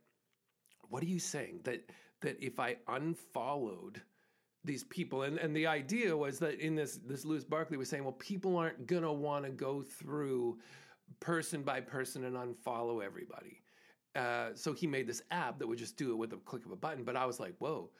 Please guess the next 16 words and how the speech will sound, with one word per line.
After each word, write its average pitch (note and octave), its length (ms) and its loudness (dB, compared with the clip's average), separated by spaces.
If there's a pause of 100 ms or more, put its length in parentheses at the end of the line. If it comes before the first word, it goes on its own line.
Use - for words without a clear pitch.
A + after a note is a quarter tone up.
(440)
you C3+ 120 -6
can C#3+ 220 0
do G2 240 -4
that?" E3 380 0 (120)
You C#3 120 -2
know, A2+ 100 0
Facebook B2+ 420 -4
had G2+ 160 -4
banned A#2+ 320 0
him B2 380 0
and F#2 100 -4 (260)
his - 160 -4
app A#2+ 260 -2
was, B2 180 2
doesn't B2 340 -2
exist A2+ 500 2